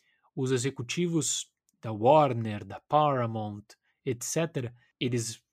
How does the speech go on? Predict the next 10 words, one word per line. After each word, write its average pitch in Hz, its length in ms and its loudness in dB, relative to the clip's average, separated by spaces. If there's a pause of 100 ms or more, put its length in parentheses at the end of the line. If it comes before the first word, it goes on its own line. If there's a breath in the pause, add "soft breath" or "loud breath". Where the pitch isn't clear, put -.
(220)
faziam 131 540 0
essas 139 240 -4
sessões, 151 680 -4 (320 soft breath)
lotavam 170 560 0
as 139 100 -2
sessões, 151 480 -4
os 120 140 -8
ingressos 120 480 -2
eram 117 320 -4
gratuitos, 139 880 -6